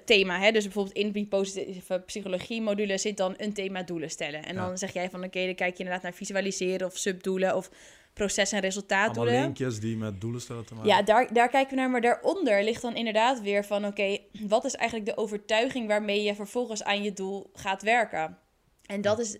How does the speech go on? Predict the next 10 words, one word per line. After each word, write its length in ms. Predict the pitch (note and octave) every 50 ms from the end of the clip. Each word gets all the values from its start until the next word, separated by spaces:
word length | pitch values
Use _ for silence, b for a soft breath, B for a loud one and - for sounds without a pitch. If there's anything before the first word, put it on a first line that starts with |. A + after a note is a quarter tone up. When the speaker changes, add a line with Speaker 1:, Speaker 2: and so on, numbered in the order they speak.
| - F#3+
Speaker 1:
weer 160 | F#3+ G3 F#3+
heel 160 | G3 G3+ G3+ F#3
belangrijk. 520 | F#3+ G3+ G#3+ A#3+ B3+ G#3+ F3+ E3+ F3+ F3
Van, 260 | - - F#3 F3+ F#3 F#3+
heb 260 | D3+ F3+ F#3+ F#3+ -
je 60 | G#3+
het 100 | G3+ -
gevoel 400 | - G#3 F#3+ - - G#3+ G#3 G3+
dat, 260 | G3 G3 F#3+ F#3+ - _
eh, 320 | - F#3+ F#3 F#3 F#3 F#3